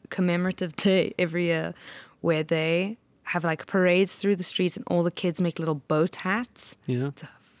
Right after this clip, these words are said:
Speaker 1: friggin' adorable.
Speaker 2: Yeah.
Speaker 1: Uh, where they basically go,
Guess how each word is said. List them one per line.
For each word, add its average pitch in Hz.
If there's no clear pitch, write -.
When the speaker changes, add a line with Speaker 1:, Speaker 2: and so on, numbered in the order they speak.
Speaker 1:
friggin' 135
adorable. 123
Speaker 2:
Yeah. 113
Speaker 1:
Uh, 165
where 170
they 165
basically 160
go, 147